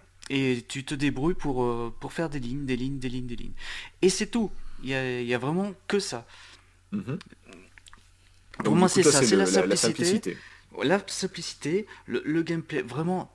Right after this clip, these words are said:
Speaker 1: très accessible pour tout le monde. Après, bien sûr, comme on dit, euh, bah, c'est facile à apprendre, mais dur à maîtriser. Donc, euh,
Speaker 2: Exactement.
Speaker 1: forcément, il faut avoir des réflexes et tout pour aller vraiment au plus haut, plus haut, plus haut niveau. Mais tout le monde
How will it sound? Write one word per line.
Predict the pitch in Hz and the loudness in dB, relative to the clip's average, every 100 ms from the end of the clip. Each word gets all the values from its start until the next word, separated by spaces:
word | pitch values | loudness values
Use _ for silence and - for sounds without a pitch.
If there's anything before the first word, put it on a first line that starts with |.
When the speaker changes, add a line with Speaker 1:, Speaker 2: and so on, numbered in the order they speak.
| - | -6
Speaker 1:
très | - 180 214 175 | -2 4 4 4
accessible | 165 - 147 - 139 165 185 - _ _ | 0 -4 -6 -4 -4 -4 -6 -14 _ _
pour | 226 226 | 2 2
tout | 175 | -2
le | 151 | 0
monde. | 131 175 208 - - - - - | 0 -2 -8 -16 -18 -16 -16 -4
Après, | - 151 - 165 | -2 -2 -2 -2
bien | 156 | -2
sûr, | 139 165 151 131 | -4 -4 -6 -8
comme | 139 135 | -6 -4
on | |
dit, | 139 139 143 | -4 -6 -4
euh, | 123 117 110 107 104 | -4 -4 -6 -8 -6
bah, | 110 110 110 117 | -4 -4 -4 -6
c'est | - - | -8 -6
facile | 135 - 139 | -6 -4 -4
à | |
apprendre, | 135 - 143 143 | -6 -6 -4 -2
mais | 120 117 | -2 -2
dur | - 113 | -2 -4
à | |
maîtriser. | 117 117 - 117 160 226 - - - _ | -4 -8 -10 -6 -6 -8 -16 -20 -20 _
Donc, | 120 117 123 | -12 -10 -8
euh, | |
Speaker 2:
Exactement. | - 90 | -6 -6
Speaker 1:
forcément, | 87 135 135 143 135 | -4 -4 -4 -4 -4
il | 117 | -6
faut | - | -4
avoir | 117 120 | -2 -2
des | 110 | -4
réflexes | 123 147 151 143 131 | -6 -4 -4 -6 -8
et | |
tout | 156 147 | -10 -10
pour | 139 120 | -6 -4
aller | 117 | -2
vraiment | 127 131 139 | -2 -2 -2
au | |
plus | 113 - 139 | -4 -6 -6
haut, | 135 | -8
plus | - 131 | -8 -10
haut, | 123 | -10
plus | - 117 | -12 -10
haut | |
niveau. | 107 120 196 226 - - - - | -8 -4 -6 -6 -12 -14 -14 -2
Mais | 117 185 226 175 - - - - - | 2 4 4 2 -8 -18 -18 -12 -4
tout | 160 | -2
le | |
monde | 160 214 | 2 2